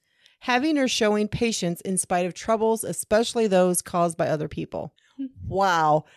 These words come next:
Speaker 1: So do we as Christians have long suffering with other people, whether they're Christians or sinners?
Speaker 2: Well, I'm, I'm thinking we're gonna find out a little bit about ourselves.
Speaker 1: All right, let's
Speaker 2: I
Speaker 1: go.
Speaker 2: know that I, I know that I
Speaker 1: <laughs>
Speaker 2: have already, so I'm sure that he's gonna,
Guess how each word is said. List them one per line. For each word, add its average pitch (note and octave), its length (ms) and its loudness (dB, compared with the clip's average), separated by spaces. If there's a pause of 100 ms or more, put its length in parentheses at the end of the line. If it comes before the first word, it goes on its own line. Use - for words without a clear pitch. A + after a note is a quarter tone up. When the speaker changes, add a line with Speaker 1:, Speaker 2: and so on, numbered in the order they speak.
(160)
Speaker 1:
So A#3+ 520 4 (320)
do B3+ 180 2
we A3+ 360 0
as D4+ 120 -2
Christians F#3 520 -4
have F#3 180 -4
long F#3 280 -2
suffering E3+ 480 -2
with E3+ 160 -6
other G3 260 -2
people, D#3+ 440 -10 (200)
whether G3+ 320 4
they're F3 400 -2 (680)
Christians G#3+ 440 -2
or F#3+ 120 -2
sinners? - 480 -8 (880)
Speaker 2:
Well, E3+ 220 -8 (100)
I'm, F#3 300 -4
I'm G#3+ 140 0
thinking B3 180 0
we're A#3+ 120 -2
gonna A#3 140 0
find A3+ 220 -2
out G#3+ 140 0
a G#3 40 -4
little G3+ 200 -2
bit F#3 100 -2
about E3+ 240 -4
ourselves. E3 320 -6
Speaker 1:
All C#4 80 0
right, D#3+ 240 -4
let's - 160 -8
Speaker 2:
I G#3+ 100 -2
Speaker 1:
go. A#3 60 4
Speaker 2:
know C4 140 6
that C4 120 4
I, A3+ 220 2
I A#3 40 2
know B3 200 4
that C4+ 120 4
I C4 100 2
Speaker 1:
<laughs> C4 100 0
Speaker 2:
have A3+ 120 4
already, F#3+ 440 0
so G3 160 -6
I'm F#3 440 -2
sure A3 180 0
that - 100 -2
he's G#3 200 -4
gonna, F#3 260 -8